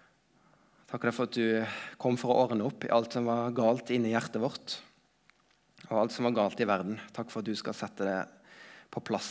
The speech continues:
igjen, Herre. Og så ber jeg deg, Herre, hvis det er noen her i kveld som vil komme nærmere deg,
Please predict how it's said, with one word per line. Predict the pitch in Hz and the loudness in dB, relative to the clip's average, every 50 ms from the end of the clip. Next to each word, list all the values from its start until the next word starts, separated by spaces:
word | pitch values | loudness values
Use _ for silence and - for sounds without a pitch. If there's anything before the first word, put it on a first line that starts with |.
| - 127 | 0 2
igjen, | 113 107 101 | 2 2 2
Herre. | 98 101 98 92 87 - - - - - - - - _ _ _ _ _ - - - - - - - - - _ _ | 2 0 0 0 -4 -8 -10 -12 -16 -20 -20 -20 -20 _ _ _ _ _ -20 -20 -20 -20 -20 -20 -20 -20 -20 _ _
Og | - - - | -12 -10 -2
så | - 127 120 120 117 117 113 107 | 0 2 2 2 2 2 2 2
ber | 117 120 113 | 4 2 4
jeg | 107 113 | 4 2
deg, | 110 110 | 2 2
Herre, | 110 110 110 123 127 123 | 0 0 0 0 -2 -2
hvis | 117 117 - | -2 -2 0
det | 123 110 | 2 2
er | 110 110 107 | 2 2 2
noen | 117 117 113 113 107 | 0 -2 -2 -2 -2
her | 104 104 101 | -4 -4 -6
i | 101 | -4
kveld | - 113 123 151 160 - - - - - _ _ _ _ _ - - | -2 0 0 0 -2 -6 -12 -16 -20 -20 _ _ _ _ _ -20 -12
som | - - 120 | -6 -4 -4
vil | 117 117 | -2 -2
komme | - 117 117 113 | -2 0 2 4
nærmere | 117 117 113 110 104 107 107 104 | 4 4 4 4 2 0 0 2
deg, | 117 131 139 | 2 2 2